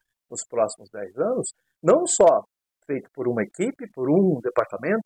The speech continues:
por uma pessoa, por um grupo, mas feito por todos, todos procurando, eh, oportunidades e como, né, o modo de fazer com que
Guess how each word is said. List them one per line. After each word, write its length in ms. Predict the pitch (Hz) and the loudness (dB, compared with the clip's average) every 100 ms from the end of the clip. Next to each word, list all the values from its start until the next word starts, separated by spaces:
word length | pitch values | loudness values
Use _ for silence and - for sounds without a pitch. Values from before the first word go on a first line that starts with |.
| _ | _
por 140 | 127 | -6
uma 180 | 151 165 | 0 0
pessoa, 460 | - 110 - 190 160 | -2 -2 4 6 4
por 160 | 135 | -2
um 80 | 131 | -2
grupo, 240 | 123 262 - | 0 0 -2
mas 220 | 160 156 | -8 -4
feito 200 | 202 208 - | -4 -4 -8
por 120 | 320 | -2
todos, 300 | 247 240 - - - | 6 6 4 -12 4
todos 240 | 240 262 - | 4 4 0
procurando, 480 | 285 269 196 202 214 202 - - | -8 -2 -2 -2 -4 -8 -4 4
eh, 220 | 151 127 123 - | 4 4 0 -6
oportunidades 680 | 185 208 214 214 135 147 185 - _ _ _ | 0 2 2 2 4 4 2 -12 _ _ _
e 580 | 156 165 196 233 240 170 - | -6 -2 -2 -2 -4 -6 2
como, 460 | 220 277 269 123 - | 4 6 4 -2 -6
né, 160 | - 185 233 | -8 -8 -8
o 140 | 113 _ - | -12 _ 2
modo 400 | 165 247 147 113 _ _ | 4 4 0 -14 _ _
de 140 | - 135 | -16 0
fazer 320 | 190 143 160 | 0 2 -2
com 160 | 190 185 | -4 -16
que 240 | 175 | -10